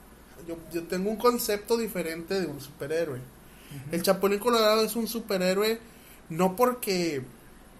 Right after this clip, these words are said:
Speaker 1: salve vidas. Y no es un superhéroe porque pueda volar o porque tenga superpoderes. Es un héroe porque a pesar de tener miedo, él afronta ese miedo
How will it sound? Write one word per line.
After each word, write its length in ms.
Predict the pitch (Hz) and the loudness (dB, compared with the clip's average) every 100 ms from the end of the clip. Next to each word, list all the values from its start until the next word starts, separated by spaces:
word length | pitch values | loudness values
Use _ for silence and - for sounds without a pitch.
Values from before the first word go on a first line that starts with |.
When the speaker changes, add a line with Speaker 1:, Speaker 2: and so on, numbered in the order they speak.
| - - - | -20 -10 -2
Speaker 1:
salve 340 | 185 180 185 | 2 4 4
vidas. 520 | 180 196 190 156 - - - - - - - - - - - - | 2 2 0 -2 -6 -16 -20 -20 -20 -20 -20 -20 -20 -20 -20 -10
Y 140 | 175 180 | 0 2
no 140 | 170 | 2
es 120 | 170 202 | -2 -4
un 80 | |
superhéroe 800 | 190 208 185 170 165 165 190 208 - - - - - - - - - | -4 -4 -2 2 2 2 2 0 -6 -20 -20 -20 -20 -20 -20 -20 -8
porque 360 | 160 165 165 165 | -2 -2 -2 -4
pueda 260 | - 160 151 | 2 4 4
volar 500 | 139 135 151 165 170 | 2 2 2 2 0
o 100 | 170 | -4
porque 220 | 156 - | -10 -10
tenga 260 | - 151 156 | -10 -8 -8
superpoderes. 920 | 165 - 135 - 117 143 151 143 147 | -10 -10 -12 -10 -8 -4 -4 -4 -6
Es 160 | 143 | -6
un 160 | 180 175 | -4 -2
héroe 380 | 175 175 196 214 - - - - - | 0 0 -2 -4 -12 -18 -20 -10 -2
porque 240 | 160 160 | 0 2
a 140 | 160 - | 0 0
pesar 380 | 156 170 175 | 0 2 0
de 80 | 220 | 0
tener 420 | 226 220 190 190 202 | 0 -2 0 -2 -2
miedo, 480 | 190 185 196 262 - - - - - - - - - - - - - - - - | 0 2 2 0 -6 -20 -20 -20 -20 -20 -20 -20 -20 -20 -20 -20 -20 -20 -20 -8
él 180 | 160 165 | -2 2
afronta 460 | 180 180 196 226 240 | 2 2 2 2 0
ese 220 | 240 247 | -2 -2
miedo 460 | 220 202 196 214 | -2 -2 0 -2